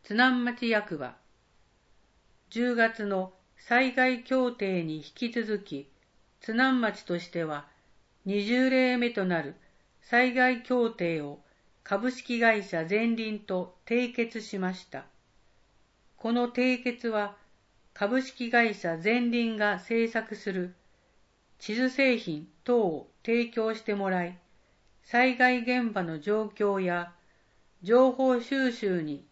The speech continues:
役立てるものです。今回提供いただいたものは、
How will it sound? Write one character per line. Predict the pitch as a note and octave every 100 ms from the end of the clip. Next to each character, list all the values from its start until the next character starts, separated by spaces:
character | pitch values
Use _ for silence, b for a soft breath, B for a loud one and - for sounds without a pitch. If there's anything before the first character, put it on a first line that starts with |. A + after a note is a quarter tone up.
| -
役 | E3+ F#3
立 | B3 B3
て | B3+
る | A#3
も | E3 D#3+
の | E3+
で | C3+
す。 | - _ _ _ _ _ _ _ _ _ _ _
今 | C4+ B3 A#3
回 | F#3 E3 D#3+
提 | A#3+ B3 B3
供 | B3 A#3+ A#3+
い | A3
た | A#3
だ | A3+ A3
い | A3
た | G#3+
も | G#3+
の | G#3 E3
は、 | D3 D3+